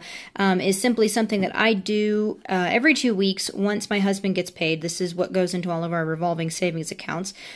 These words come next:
That goes back to my video about you need to know your numbers. So if you haven't seen that yet, go ahead and take a look at that. Um, and I can explain more in detail about what a distribution actually does for us and more about revolving savings accounts. But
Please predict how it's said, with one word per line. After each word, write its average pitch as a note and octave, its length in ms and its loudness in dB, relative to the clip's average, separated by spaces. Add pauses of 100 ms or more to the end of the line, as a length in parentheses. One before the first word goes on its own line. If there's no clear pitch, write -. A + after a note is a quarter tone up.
(120)
That F3 180 2
goes F#3 220 2
back F3 380 -2
to F3+ 200 -2
my E3 200 -2
video E3+ 440 0
about E3 440 -4
you E3+ 160 -4
need F3 160 -2
to E3 80 -4
know E3+ 120 0
your D3+ 200 -2
numbers. G#3+ 560 4
So G#3 60 -2
if F#3+ 80 -2
you C#4 60 0
haven't D4+ 120 -4
seen C4+ 260 2
that B3+ 220 4
yet, B3+ 280 4 (280)
go A#3 100 0
ahead B3 180 4
and A3+ 80 0
take A3 200 0
a - 20 2
look G3+ 160 2
at F#3+ 120 -2
that. A#3 340 4 (240)
Um, F#3 260 2
and F#3+ 80 2
I G3+ 80 4
can F#3 320 0
explain B3+ 460 0
more G#3+ 180 4
in G3 80 4
detail G3 320 2
about E3+ 200 -2
what F#3+ 220 0
a F#3+ 40 -4
distribution F3+ 580 0
actually F3 400 -2
does F#3 420 2
for F4 160 0
us F4+ 340 2
and G#3+ 220 0
more A3 140 2
about A3+ 240 0
revolving G#3 400 0
savings A3 380 -2
accounts. A#3 340 -4
But - 300 0